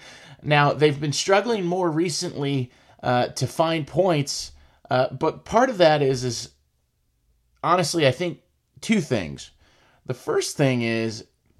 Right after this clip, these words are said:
of course, they were gonna struggle against L S U. I'm gonna throw that game out. But the, the bigger thing is, is that I feel like Utah State has kinda shown their cards. I, I don't think that Utah State,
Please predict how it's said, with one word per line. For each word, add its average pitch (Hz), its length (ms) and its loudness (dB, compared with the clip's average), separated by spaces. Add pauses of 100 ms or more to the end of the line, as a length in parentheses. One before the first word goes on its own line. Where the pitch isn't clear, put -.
(2000)
of 143 80 -2
course, 208 280 4
they 180 100 2
were 160 80 2
gonna 151 120 0
struggle 131 360 2
against 113 280 -2
L 107 120 2
S - 120 -6
U. 104 100 -2
I'm 120 140 0
gonna 175 140 0
throw 131 240 0
that 117 180 2
game 107 260 -4
out. 82 380 -6 (640)
But 135 160 -2
the, 339 220 2
the 143 160 -6
bigger 226 320 0
thing 135 320 -2
is, 110 280 -4
is 101 140 -10
that 104 400 -2
I 196 220 0
feel 196 380 0
like 139 260 2
Utah 135 480 0
State 117 460 0
has - 120 -8
kinda 120 240 -2
shown 107 320 -6
their 95 140 -10
cards. 82 600 -10 (680)
I, 143 160 2
I 185 160 -2
don't 233 200 -4
think 160 460 -2
that 123 140 -10
Utah 123 380 -2
State, 117 640 -2